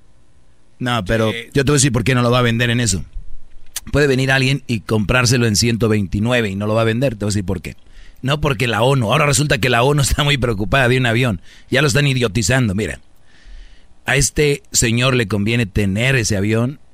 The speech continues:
Speaker 1: para este circo, para desviar todo lo demás, Choco. Cualquier otra persona ya lo hubiera vendido, pero ese avión es lo mejor que le puede pasar a Obrador, a, a Obrador, como,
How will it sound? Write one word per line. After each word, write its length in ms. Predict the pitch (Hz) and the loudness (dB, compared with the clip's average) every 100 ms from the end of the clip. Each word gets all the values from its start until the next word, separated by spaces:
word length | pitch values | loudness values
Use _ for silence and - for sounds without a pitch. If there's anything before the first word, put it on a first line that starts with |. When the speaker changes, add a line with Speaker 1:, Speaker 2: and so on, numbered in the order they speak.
| - - - - | -20 -20 -20 -8
Speaker 1:
para 280 | - 104 98 | -4 0 2
este 300 | 127 156 123 | 2 2 0
circo, 460 | 107 104 87 - - - - - - - - | 0 -2 -6 -14 -20 -20 -20 -20 -20 -20 -4
para 180 | 123 117 | 0 2
desviar 380 | 110 107 127 | 2 0 -2
todo 260 | 101 131 139 | 0 2 2
lo 100 | 117 | 2
demás, 340 | 101 110 143 | 0 -2 -2
Choco. 360 | - 101 76 - - - - - | -2 -4 -6 -14 -18 -20 -20 -6
Cualquier 320 | 120 117 160 | -4 -2 -2
otra 140 | 175 151 | -2 0
persona 320 | 117 147 143 | 0 2 2
ya 80 | 135 | 2
lo 60 | |
hubiera 200 | 127 131 | 2 2
vendido, 340 | 117 104 151 120 | 0 0 0 0
pero 260 | 110 107 - - | 0 -2 -6 -6
ese 220 | 135 139 | -2 0
avión 280 | 120 120 135 | 0 0 0
es 220 | 131 - - - - - | -2 -4 -10 -20 -20 -2
lo 160 | 127 127 | 0 2
mejor 360 | 123 120 156 | 0 2 0
que 120 | 127 123 | 0 -2
le 100 | 104 | -2
puede 440 | 120 135 139 135 | 0 2 2 2
pasar 640 | 98 101 107 120 151 160 - - - - - - - | 0 -2 2 2 2 -2 -8 -20 -20 -20 -20 -14 -4
a 60 | |
Obrador, 500 | 113 110 104 117 151 - | -2 0 0 2 0 0
a, 200 | 113 107 | 0 0
a 220 | - 113 | 0 0
Obrador, 440 | 107 104 123 151 | 0 2 2 0
como, 260 | 113 131 123 | 0 0 2